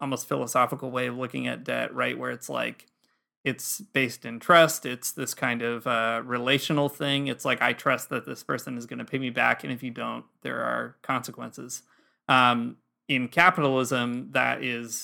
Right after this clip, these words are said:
still true, uh, but it also takes on this kind of, um, more, uh, accumulative sort of logic, or, or it leans into that logic in debt.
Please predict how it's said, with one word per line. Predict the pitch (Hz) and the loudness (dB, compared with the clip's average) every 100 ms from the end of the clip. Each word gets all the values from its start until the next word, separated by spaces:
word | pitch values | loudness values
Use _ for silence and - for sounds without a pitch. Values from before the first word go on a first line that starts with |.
| - | -10
still | - 135 120 | -4 -2 -4
true, | - 123 120 131 156 _ _ _ 139 | -6 -6 -4 -6 -8 _ _ _ 4
uh, | 127 120 123 123 | 6 6 4 0
but | - 135 127 127 - | 0 6 6 6 2
it | 143 | 4
also | 147 143 147 | 4 4 0
takes | - 143 - | 4 2 2
on | 131 131 131 | 2 2 0
this | 127 123 - | 0 0 -2
kind | - 131 127 | 0 2 4
of, | 127 120 127 | 2 0 -2
um, | 120 120 120 120 131 _ _ _ - | -4 -4 -8 -12 -14 _ _ _ -8
more, | 135 135 151 165 160 160 156 151 151 143 | -4 2 6 8 8 8 6 6 4 2
uh, | 139 127 127 123 120 110 110 - - | 0 2 0 0 -2 -4 -10 -16 -8
accumulative | 143 - - 139 143 160 165 165 170 170 170 165 - _ | -8 -6 0 2 4 4 2 0 0 0 0 -6 -16 _
sort | - 180 175 | -4 0 2
of | 147 | 2
logic, | 147 170 185 247 247 | 4 4 6 2 2
or, | 131 127 123 | 0 0 -2
or | 123 127 | -2 -4
it | 127 127 110 123 | -4 -8 -12 -10
leans | 131 139 143 123 | 0 2 4 2
into | 139 143 156 | -4 0 4
that | 151 151 | 4 6
logic | 143 147 165 160 | 4 4 0 -2
in | 151 135 | -2 6
debt. | 151 175 | 6 6